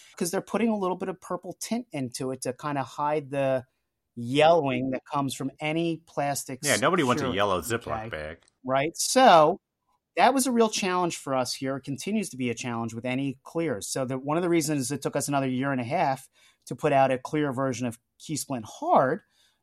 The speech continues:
Speaker 1: was the chemistry was reacting a little differently than Key Splint Soft. And we were seeing more yellowing, and we had to tweak that to try and get that taken care of. It's hard. It's hard for all acrylics.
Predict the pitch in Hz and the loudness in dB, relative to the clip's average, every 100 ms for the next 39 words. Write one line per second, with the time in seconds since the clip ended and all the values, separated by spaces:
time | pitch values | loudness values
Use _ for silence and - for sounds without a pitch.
0 | - 127 135 139 151 151 - - 127 135 | -4 2 2 2 -2 -4 -6 -8 -4 -2
1 | 131 - 143 147 - 165 156 156 165 170 | -2 -4 -4 -4 -4 -4 -4 0 2 2
2 | - 190 185 185 190 247 330 175 143 120 | 0 -6 -6 -6 -4 -4 -4 -4 -4 -2
3 | 123 120 113 - 123 - 117 - 120 95 | -2 -2 -6 -8 -8 -6 -8 -4 -4 -6
4 | - - _ _ - 113 123 135 127 175 | -12 -20 _ _ -10 -4 -2 -2 -2 0
5 | 214 165 127 117 110 104 101 120 135 127 | 0 0 0 0 -4 -6 -8 -6 -6 -4
6 | 127 131 135 - 135 117 - 113 - 131 | -6 -6 -10 -8 -8 -8 -8 -10 -10 -10
7 | 127 117 120 117 107 113 110 - 117 113 | -8 -6 -6 -8 -10 -12 -12 -14 -14 -14
8 | 107 - 147 127 92 92 _ _ _ _ | -16 -12 -8 -8 -8 -16 _ _ _ _
9 | _ _ _ 165 - - 165 135 104 - | _ _ _ -4 -2 2 4 4 0 -10
10 | - 151 165 165 - 151 - 147 143 135 | -8 -4 0 0 -2 -12 -4 -2 -2 -6
11 | - 110 87 - - | -10 -12 -12 -14 -14